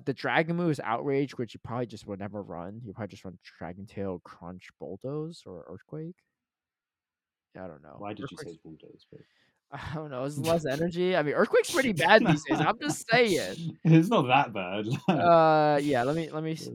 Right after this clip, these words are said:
Speaker 1: let me
Speaker 2: This
Speaker 1: check
Speaker 2: is a different
Speaker 1: the,
Speaker 2: level.
Speaker 1: how different the efficiency is. Bulldoze, one point three three.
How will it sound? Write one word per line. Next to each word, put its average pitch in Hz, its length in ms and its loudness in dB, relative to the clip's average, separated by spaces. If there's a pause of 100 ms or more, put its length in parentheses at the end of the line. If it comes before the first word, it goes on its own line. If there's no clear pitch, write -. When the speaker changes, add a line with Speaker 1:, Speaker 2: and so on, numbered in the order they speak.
Speaker 1:
let 151 100 -4
me 151 80 -4
Speaker 2:
This - 20 -14
Speaker 1:
check 160 180 -4
Speaker 2:
is - 80 -16
a 135 60 -2
different 107 300 -2
Speaker 1:
the, - 20 -
Speaker 2:
level. 98 300 -8
Speaker 1:
how 135 280 4
different 127 440 -4
the 113 60 -4
efficiency 107 520 -10
is. - 180 -12
Bulldoze, 190 540 6
one 156 200 6
point 180 340 -4
three 135 220 -2
three. 135 540 -2